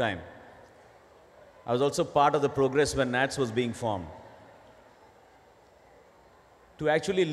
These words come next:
live up to what you plan to do is not an easy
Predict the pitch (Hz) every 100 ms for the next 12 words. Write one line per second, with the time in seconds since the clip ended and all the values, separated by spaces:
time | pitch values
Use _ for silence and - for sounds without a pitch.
0 | 151 165 196 196 180 165 135 - - -
1 | - 113 143 151 170 151 120 - - -
2 | - - - - - - 131 151 180 151
3 | 123 107 87 - - - - - - -
4 | - 120 113 135 143 120 117